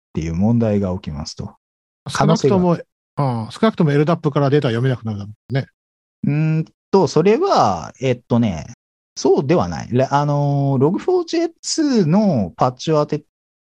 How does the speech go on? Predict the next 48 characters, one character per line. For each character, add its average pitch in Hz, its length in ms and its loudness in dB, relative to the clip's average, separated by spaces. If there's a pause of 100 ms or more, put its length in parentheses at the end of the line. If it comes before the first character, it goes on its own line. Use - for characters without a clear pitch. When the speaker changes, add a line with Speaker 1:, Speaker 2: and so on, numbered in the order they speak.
Speaker 1:
あ 131 1000 0 (520)
ー、 - 20 -4
そ 165 140 -4
う 165 40 -2
い 160 80 -2
う 160 60 -6
こ 156 100 -4
と 135 100 -4
か。 - 260 -6
え 123 80 2
っ 120 40 -2
と、 110 640 2
ロ 139 120 0
グ - 60 -10
フ 220 100 2
ォ - 20 6
ー 220 40 0
ジ 220 100 -4
ェ 226 80 0
イ 220 100 -4
ツ - 160 -4
ー 220 200 2
か 190 120 2
ら 180 80 4
エ 160 80 2
ル 175 100 2
ダ 185 140 0
ッ 196 40 -6
プ 185 180 0
使 - 240 0
っ 190 80 -2 (380)
て 202 220 6
デ 143 160 2
ー 156 40 -8
タ 160 160 4
当 - 80 -4
て 160 100 -2
込 170 200 -2
ん 165 160 0
で 170 220 0
ロ 135 100 2
グ 147 100 -4
に 156 120 -2
出 175 100 2
す - 80 -6
を 123 80 2
や 127 140 2
っ - 80 -6